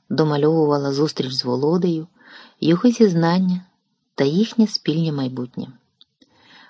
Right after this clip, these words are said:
Перша умова для виконання бажань — мовчання.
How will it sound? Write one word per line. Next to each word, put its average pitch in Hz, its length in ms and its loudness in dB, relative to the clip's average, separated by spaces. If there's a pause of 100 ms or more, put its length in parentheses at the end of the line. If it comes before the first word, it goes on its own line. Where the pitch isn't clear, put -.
Перша 240 340 2
умова 160 360 2
для 143 140 0
виконання 143 480 -2
бажань — 175 460 2 (200)
мовчання. 135 640 -8